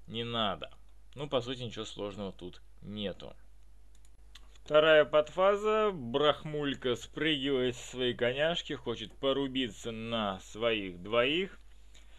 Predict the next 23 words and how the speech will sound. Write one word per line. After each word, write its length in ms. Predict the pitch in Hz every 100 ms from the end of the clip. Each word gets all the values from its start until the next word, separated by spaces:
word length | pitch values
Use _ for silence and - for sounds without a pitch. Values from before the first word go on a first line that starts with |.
| - - - -
Также 400 | 170 165 117 120
танчим 540 | - 131 117 - 104
его 340 | 98 92 87 98
жопкой 560 | 101 123 120 - 101
к 80 | 98
рейду, 580 | 139 170 175 165 156 123 110 - - -
чтобы 360 | - 104 101 92
он 260 | 87 85 - -
туда 280 | 120 104 95
не 300 | 92 127 160
разворачивал, 840 | 160 143 147 147 147 - 131 123
А 120 | -
У 140 | 101 104
Е 180 | 107 101
шку 160 | -
туда 320 | - 92 92
не 540 | 90 92 98 113 151 156
кидал. 600 | - 151 143 143 139 117 - - - - - - - - - - - - -
А, 480 | 95 95 98 104 98 -
песчаные 760 | 127 - 127 110 104 98 90 76 - - -
селки 420 | - 120 107 104
не 180 | 90 104
ловим, 440 | 123 165 180 165